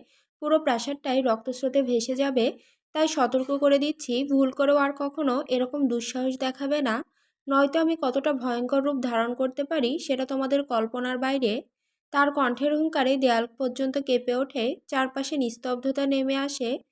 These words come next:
গার্ডদের মুখ শুকিয়ে যায়, ভয়ে মাথা নিচু করে দ্রুত সরে পড়ে সবাই। তবে ওয়াসফান থামে না, চোখ রক্তবর্ণ, মুখে হিংস্রতা ভর করে। আবার গর্জে ওঠে, আইরাককে হুকুম করে,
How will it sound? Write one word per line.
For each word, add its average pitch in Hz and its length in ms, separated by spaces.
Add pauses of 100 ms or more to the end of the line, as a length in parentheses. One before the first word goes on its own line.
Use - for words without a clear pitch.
(280)
গার্ডদের 269 440
মুখ 262 240
শুকিয়ে 294 420
যায়, 311 360
ভয়ে 269 280
মাথা 262 300
নিচু 294 240
করে 302 260
দ্রুত 262 280
সরে 262 320
পড়ে 269 240
সবাই। 285 460 (140)
তবে 302 240
ওয়াসফান 277 520
থামে 285 300
না, 262 240 (160)
চোখ 294 260
রক্তবর্ণ, 285 720
মুখে 269 300
হিংস্রতা 262 560
ভর 277 260
করে। 269 340 (340)
আবার 294 320
গর্জে 277 440
ওঠে, 320 440 (100)
আইরাককে 285 540
হুকুম 294 380
করে, 302 400